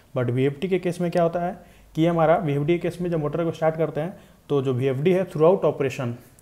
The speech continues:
मतलब लास्ट तक जब तक मोटर रन करेगा, उस, उस वक्त तक ये हमारा वी एफ़ डी लाइन में ही रहेगा। जो सॉफ्ट स्टार्टर होता है दोस्तों, उसमें हम लोग हार्मोनिक नॉइजेज इंजेक्ट नहीं होते हैं, but अगर वी एफ़ डी के केस में किया जाए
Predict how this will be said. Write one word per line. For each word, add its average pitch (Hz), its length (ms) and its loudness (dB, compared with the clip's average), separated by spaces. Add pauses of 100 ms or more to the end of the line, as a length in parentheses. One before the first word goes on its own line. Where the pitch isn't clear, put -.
(200)
मतलब 180 360 -6
लास्ट 160 280 2
तक 180 80 0
जब 147 180 0
तक 180 100 0
मोटर 170 240 0
रन 156 160 2
करेगा, 170 260 2
उस, - 320 -6 (400)
उस 147 100 -6
वक्त 180 280 2
तक 170 120 -4
ये 165 100 -2
हमारा 147 280 0
वी 143 120 0
एफ़ 147 100 0
डी 185 260 -4
लाइन 135 220 0
में 160 140 0
ही 175 100 -2
रहेगा। 110 380 -2 (1500)
जो 143 60 -2
सॉफ्ट 160 340 4
स्टार्टर 160 340 2
होता 175 180 0
है 165 60 4
दोस्तों, 160 300 2
उसमें 156 260 -2 (260)
हम 147 80 -4
लोग 165 240 0 (120)
हार्मोनिक 156 520 0 (380)
नॉइजेज 151 420 2 (580)
इंजेक्ट 151 560 0
नहीं 147 180 2
होते 127 240 0
हैं, 113 240 -6 (120)
but 139 120 4 (200)
अगर 139 140 0
वी 135 120 2
एफ़ 135 100 4
डी 170 100 2
के 185 100 4
केस 170 240 0
में 170 100 -2
किया 160 180 2
जाए 170 200 2